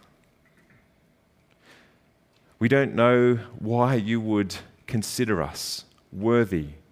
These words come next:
of Christ, of his suffering, of his death, and yet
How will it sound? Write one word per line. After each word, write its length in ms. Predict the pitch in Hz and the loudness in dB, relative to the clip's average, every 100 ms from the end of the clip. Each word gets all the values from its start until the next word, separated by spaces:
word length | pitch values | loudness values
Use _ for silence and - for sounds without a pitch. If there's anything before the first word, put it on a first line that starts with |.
| _ _ _ _ _ _ _ _ _ _ - | _ _ _ _ _ _ _ _ _ _ -6
of 200 | 98 - | -6 -6
Christ, 680 | - 104 98 107 - - - _ | -2 2 2 0 -8 -16 -20 _
of 160 | - 98 | -8 -8
his 200 | - 113 | -6 -6
suffering, 580 | - 104 101 - 101 92 | 0 -2 -2 -6 -6 -4
of 120 | 80 | -8
his 260 | - 104 - | -6 -8 -4
death, 420 | - 85 87 - - | -4 -4 -8 -12 -6
and 160 | 92 | -6
yet 500 | 92 110 110 - - | 0 2 2 -4 -14